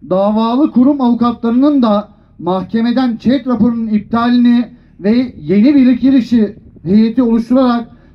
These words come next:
yeniden çet raporunun düzenlenmesi talebinde bulunmaları olmuştur. Mahkeme heyeti tüm bunlara rağmen çet iptal davasında red kararı vermiştir.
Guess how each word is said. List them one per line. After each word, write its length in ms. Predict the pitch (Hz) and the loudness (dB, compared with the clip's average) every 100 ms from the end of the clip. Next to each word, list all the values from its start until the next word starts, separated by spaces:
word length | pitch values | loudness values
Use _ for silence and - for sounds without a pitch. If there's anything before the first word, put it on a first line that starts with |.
| - | -6
yeniden 560 | 175 233 302 254 220 | 0 2 2 2 0
çet 320 | 208 226 277 226 | -2 -2 -2 -4
raporunun 440 | 233 226 220 208 | -2 0 0 0
düzenlenmesi 680 | 196 233 233 226 226 220 240 | 0 -2 -2 0 0 0 0
talebinde 520 | 220 233 233 226 240 | -2 0 0 0 -2
bulunmaları 520 | 196 208 208 214 226 | -2 -2 0 2 2
olmuştur. 460 | 233 180 143 - 107 78 - - - - 349 339 _ _ _ _ _ - - - - - - - - - _ - - - - - - | 0 -2 -6 -8 -8 -10 -20 -20 -18 -18 -20 -20 _ _ _ _ _ -20 -20 -20 -20 -20 -20 -18 -18 -20 _ -20 -20 -20 -20 -12 -2
Mahkeme 520 | 170 214 - 262 285 | 2 2 2 2 2
heyeti 640 | 285 262 254 254 254 247 - - - | 2 0 0 0 -2 -8 -20 -20 -2
tüm 260 | 254 302 269 | 0 2 0
bunlara 400 | 254 254 269 277 | 2 2 2 0
rağmen 520 | 254 220 214 214 - _ - - | 0 0 0 -2 -6 _ -20 -6
çet 220 | 254 285 | -2 0
iptal 380 | 262 - 262 269 | -2 -2 -2 0
davasında 920 | 254 240 233 220 233 226 240 240 - - - - 156 | 0 0 -2 -2 -4 -2 0 0 -4 -14 -20 -10 -2
red 280 | 269 302 | 0 0
kararı 440 | - 220 202 180 156 | -2 -4 -2 -4 -6
vermiştir. 580 | 151 135 117 131 110 | -6 -8 -12 -12 -14